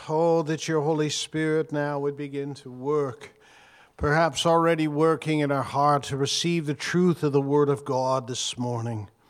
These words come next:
Oh, that our, the soil of our heart would be soft and prepared to receive the true wor-, seed of the Word of God. Oh, that great fruit would come of it, we pray in Jesus' name.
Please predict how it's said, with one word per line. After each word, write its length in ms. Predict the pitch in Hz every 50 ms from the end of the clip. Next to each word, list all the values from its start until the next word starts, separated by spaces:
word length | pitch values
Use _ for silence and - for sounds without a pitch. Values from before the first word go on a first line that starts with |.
| _ _ _ _ _ _ _ _ _ _ _ _ _ _ - -
Oh, 420 | - 131 139 147 156 156 151 156 147
that 140 | 143 147
our, 280 | 139 139 139 139 123 101 - - - - - _ _
the 140 | - 127 120
soil 600 | - - - - - 170 170 175 175 170 160 160
of 120 | 156 143
our 140 | 147 139 120
heart 600 | - - - 139 139 143 147 139 131 127 - -
would 160 | 135 131 117
be 240 | 131 131 123 120 - - - - - - _
soft 720 | - - - - - - 160 160 160 156 151 147 139 - -
and 140 | 143 131
prepared 640 | - - 143 139 - - 127 143 151 151 147 147 143 -
to 100 | - 131
receive 680 | 139 135 - - - - 147 147 143 139 135 123 117
the 100 | 127 120
true 540 | - - - - - - 147 147 143 151 139
wor-, 180 | 135 147 151 147
seed 460 | - - - - 185 175 165 143 151
of 80 | 139
the 80 | 123 139
Word 360 | 131 131 135 143 143 139 135
of 140 | 135 123 -
God. 540 | - 135 110 107 120 110 107 110 110 - - - _ - - - - _ _ _
Oh, 340 | - 147 170 170 165 160 156
that 240 | 143 131 143 131 -
great 320 | - 139 151 151 156 147
fruit 500 | - - - - 170 175 175 160 143 -
would 180 | 143 147 143 -
come 260 | - - 123 123 127
of 120 | 123 104 131
it, 160 | 127 - -
we 140 | 135 135 123
pray 560 | - - - 127 131 131 131 131 131 131 131
in 140 | 131 127 120
Jesus' 720 | - 113 120 131 147 151 151 127 113 147 139 127 - -
name. 480 | 107 101 95 95 98 101 98 90 95